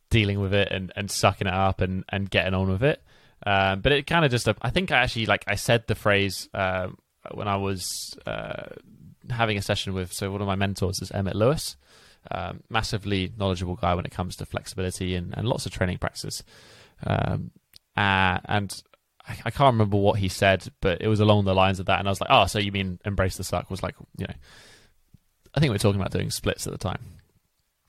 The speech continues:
Um, and it's really just, like, about embracing the suffering, accepting that suffering is part of training, part of life, really. Like, y-, you know, you've got to have that contrast of,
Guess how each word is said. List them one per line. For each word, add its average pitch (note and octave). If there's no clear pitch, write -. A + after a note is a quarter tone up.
Um, G2+
and C3
it's B2+
really D3+
just, A#2
like, G#2
about A2
embracing G#2
the G2
suffering, F#2+
accepting G2
that F#2+
suffering F#2
is F#2
part -
of F#2
training, F#2+
part -
of F#2+
life, F#2
really. F#2
Like, F#2+
y-, -
you G2
know, -
you've G#2+
got A2
to G2+
have G2+
that -
contrast F#2+
of, F#2